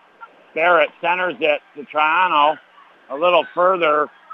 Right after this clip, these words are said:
They bring it in the left corner. They had a good chance to get a couple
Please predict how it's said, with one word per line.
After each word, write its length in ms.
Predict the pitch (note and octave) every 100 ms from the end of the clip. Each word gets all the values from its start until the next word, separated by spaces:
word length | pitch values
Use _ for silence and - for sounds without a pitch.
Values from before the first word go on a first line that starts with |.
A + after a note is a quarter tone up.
| - -
They 140 | C#3+
bring 280 | C3 D#3+ F#3
it 100 | F3
in 160 | F3 F3
the 80 |
left 260 | D#3+ E3 E3+
corner. 300 | - F#3 F3
They 160 | D3+ C#3+
had 180 | F3+ G3+
a 60 |
good 260 | D3 F#3+ F3 -
chance 300 | F#3 F3+ E3 -
to 80 | D#3+
get 160 | D3
a 80 | F3
couple 340 | - F#3+ F3+